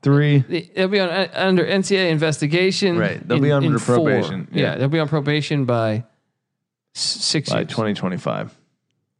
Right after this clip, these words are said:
Speaker 2: Six years.
Speaker 1: <laughs>
Speaker 2: Um, L S U, faster than that, probably.
Speaker 1: L S U should already be on probation.
Speaker 2: Yeah. It's gonna come out probably by next, this offseason.
Speaker 1: Right.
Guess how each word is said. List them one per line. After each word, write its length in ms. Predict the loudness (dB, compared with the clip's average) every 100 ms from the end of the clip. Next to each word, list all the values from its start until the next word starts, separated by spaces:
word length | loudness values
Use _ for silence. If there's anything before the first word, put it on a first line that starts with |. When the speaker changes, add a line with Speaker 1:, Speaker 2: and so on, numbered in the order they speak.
| _ -12
Speaker 2:
Six 300 | -6 -4 -4
years. 300 | -8 -10 -20 _ _ -6
Speaker 1:
<laughs> 80 | -6 -6 -10 -6 -6 -8 _ _ _ -2
Speaker 2:
Um, 640 | 0 0 0 -2 -2 -6 _ -4
L 180 | 0 2
S 180 | 0 0
U, 220 | -2 -2
faster 400 | 0 0 0 0
than 80 | 0
that, 180 | 0
probably. 460 | 0 -2 0 0 0 -2 -12 -20 _ _ _
Speaker 1:
L 180 | -2 0
S 260 | 0 -2 -2
U 320 | 0 2 0
should 760 | -4 -4 -4 -4 -8 -10 -14 -8
already 380 | -2 0 2 0
be 140 | -2 -2
on 200 | -2 -4
probation. 300 | -2 0 0
Speaker 2:
Yeah. 240 | -4 -10 -8
It's 220 | -4 -4
gonna 200 | -2 -2
come 200 | -2 -2
out 240 | -2 -4 -4
probably 280 | -4 -2 -2
by 140 | 0
next, 380 | 0 -2 -6 -8
this 320 | -4 -4 -4
offseason. 560 | -6 -4 -4 -6 -6 -10 -8
Speaker 1:
Right. 260 | -6 -6